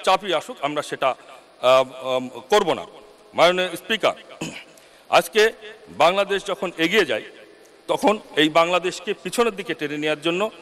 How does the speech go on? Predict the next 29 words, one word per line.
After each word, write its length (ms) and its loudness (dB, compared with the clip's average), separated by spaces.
বিএনপি 420 2
জমার 300 2
চেষ্টা 220 -8
করছেন। 380 -12
ইদানিং 460 4
দেখছি 380 -6
যে 180 0
আমাদের 440 4
বন্ধু 280 -6
জাতীয় 380 0
পার্টি, 300 -2
বিরোধী 240 -2
দল, 140 2
তারাও 340 4
মনে 200 -8
হচ্ছে 320 -8
একই 280 -4
দোকান 340 -4
থেকে 320 -12
একই 400 2
ব্র্যান্ডের 480 2
চশমা 380 -2
পরে 280 -4
এই 180 2
সরকারকে, 760 -2
আহ, 220 6
এই 160 0
দেশকে 360 -4
এখন 300 -4